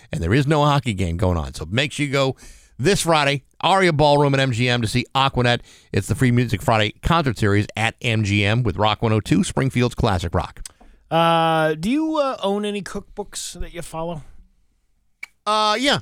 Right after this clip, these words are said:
Speaker 1: I have a couple of cookbooks.
Speaker 2: Like, what, are they barbecue related or something like that, or what? What do you got?
Speaker 1: Um,
Speaker 2: What's, uh, what's your good?
Speaker 1: I used to have, uh, a lot of cookbooks.
Speaker 2: Yeah.
Speaker 1: Uh, they never, they didn't make the, uh,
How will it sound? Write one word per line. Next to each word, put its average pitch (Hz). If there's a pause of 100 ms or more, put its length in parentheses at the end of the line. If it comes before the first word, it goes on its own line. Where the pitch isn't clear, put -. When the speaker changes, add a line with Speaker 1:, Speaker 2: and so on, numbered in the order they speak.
Speaker 1:
I 175
have 175
a 147
couple 123
of 110
cookbooks. -
Speaker 2:
Like, 117
what, 101
are 92
they 80
barbecue 113
related 123
or 110
something 131
like 123
that, 120
or 107
what? 95
What 98
do -
you -
got? 151
Speaker 1:
Um, 156
Speaker 2:
What's, 123
uh, 98
what's 85
your 71
good? -
Speaker 1:
I 139
used 190
to 147
have, 123
uh, 107
a 107
lot 110
of -
cookbooks. -
Speaker 2:
Yeah. 87
Speaker 1:
Uh, 80
they 101
never, 107
they 92
didn't 107
make 104
the, 101
uh, 87